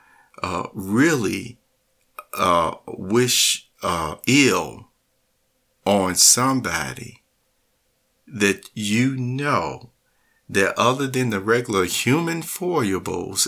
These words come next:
as some people just like to, uh, bring out, it does not warrant, you see, um, trying to make that person's life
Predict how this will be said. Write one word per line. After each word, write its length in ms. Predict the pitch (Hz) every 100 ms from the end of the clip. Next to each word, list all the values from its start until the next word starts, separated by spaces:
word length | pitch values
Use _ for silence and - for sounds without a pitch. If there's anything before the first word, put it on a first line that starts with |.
| -
as 240 | 92 87
some 200 | 123 120
people 260 | 127 123 113
just 260 | 123 -
like 240 | 123 131 -
to, 180 | 95 101
uh, 280 | - 90 90 -
bring 300 | - 127 139
out, 340 | 135 123 90 - _ _ _ _ _ _ _ _ _ _ _ _ _ _ _ _
it 240 | 104 120 110
does 220 | 104 98
not 420 | 104 113 113 -
warrant, 920 | 104 98 107 120 110 80 76 - - - -
you 200 | 104 90
see, 480 | - 92 90 90 - _ _ _ _
um, 500 | - 90 87 87 101 _ _ _ _ _ _ -
trying 380 | - 113 110 104
to 60 |
make 260 | 98 107 101
that 240 | 113 120
person's 480 | - 101 95 95 87
life 640 | 107 110 90 90 - -